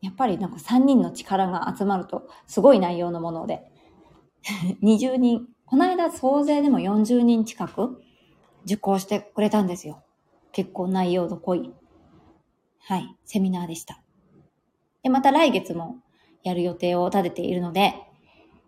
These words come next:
決まり次第またお知らせを流そうかなって思ってます。ひとまず、八月は私一人のイベントになります。しかも参加費無料です。で、まあ、どんな方に参加してもらいたいかなっていうのは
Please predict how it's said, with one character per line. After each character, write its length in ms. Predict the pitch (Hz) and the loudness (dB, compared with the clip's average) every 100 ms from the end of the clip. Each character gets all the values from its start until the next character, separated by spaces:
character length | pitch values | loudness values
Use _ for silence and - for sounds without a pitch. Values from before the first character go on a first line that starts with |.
| _ _ _ | _ _ _
決 160 | 214 | -2
ま 80 | 190 | 0
り 100 | 190 | 0
次 140 | 190 202 | 0 4
第 180 | 190 | 4
ま 120 | 180 185 | 4 0
た 180 | 175 - | -2 -2
お 60 | |
知 120 | 208 | -2
ら 100 | 190 | -2
せ 120 | 190 190 | 0 0
を 60 | |
流 180 | 180 180 | 0 -2
そ 100 | 185 | -2
う 40 | 180 | -2
か 100 | 185 | 2
な 100 | 339 | 2
っ 80 | |
て 120 | - - | 0 -4
思 100 | 180 | -4
っ 60 | 185 | -4
て 100 | 160 | -10
ま 100 | - | -16
す。 180 | - _ _ _ _ _ | -20 _ _ _ _ _
ひ 80 | - | -4
と 80 | 320 | 0
ま 120 | 311 | 0
ず、 200 | 180 - _ _ | 0 -6 _ _
八 240 | - 240 | 0 2
月 200 | 247 247 | 4 2
は 260 | 214 175 - | 0 0 -4
私 340 | 208 247 - | 0 0 2
一 180 | 247 - | 0 2
人 140 | 349 190 | 2 2
の 240 | 170 - _ - | 0 -8 _ -2
イ 80 | |
ベ 120 | 190 196 | 0 0
ン 60 | |
ト 100 | 190 | 0
に 100 | 185 | -2
な 100 | 185 | -4
り 80 | 175 | -6
ま 140 | 165 | -8
す。 120 | 175 _ _ _ | -12 _ _ _
し 80 | - | -2
か 120 | 294 | 0
も 80 | 214 | 2
参 180 | 196 196 | 0 0
加 80 | |
費 140 | 208 190 | 0 0
無 100 | 180 | -2
料 160 | 170 | -4
で 140 | 170 165 | -6 -10
す。 120 | - _ _ _ _ _ _ _ _ _ _ _ _ _ _ - | -16 _ _ _ _ _ _ _ _ _ _ _ _ _ _ 4
で、 280 | 262 - - - _ _ _ _ _ | 4 4 -6 -20 _ _ _ _ _
ま 120 | 262 | 0
あ、 180 | 285 285 - | 0 0 2
ど 160 | 294 | 4
ん 120 | 339 | 4
な 100 | 381 | 0
方 180 | 392 392 | 2 2
に 100 | 370 | 2
参 200 | 320 294 | 2 0
加 100 | 285 | -2
し 60 | 294 | -2
て 60 | |
も 100 | 294 | 0
ら 80 | 294 | 0
い 60 | 302 | 0
た 120 | 302 | 0
い 120 | 302 302 - _ _ _ _ _ _ _ _ _ | -2 -4 -16 _ _ _ _ _ _ _ _ _
か 100 | 269 | -2
な 220 | 294 302 | 0 0
っ 60 | 294 | 2
て 80 | 240 | 2
い 40 | |
う 40 | |
の 100 | 202 | 4
は 420 | 196 226 185 - | 4 4 2 -2